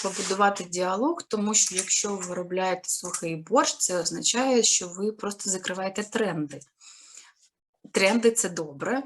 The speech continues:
це продажі, але, по суті, ну, да,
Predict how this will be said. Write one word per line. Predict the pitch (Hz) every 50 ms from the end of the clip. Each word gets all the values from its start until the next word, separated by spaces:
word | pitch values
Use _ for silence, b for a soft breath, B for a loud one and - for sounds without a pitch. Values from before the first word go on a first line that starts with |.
| - _
це | - - - 202 202
продажі, | 196 - - 180 160 170 160 156 170 - - 277 302 320 302 - - - _
але, | - 185 180 180 180 185 185 190 196 220 233 240 240 233 226 226 - _
по | - -
суті, | - - 269 302 302 - - 226 202 196 196 - - 202
ну, | 226 208 175 165 160 _ _ _ _ _
да, | 185 214 240 240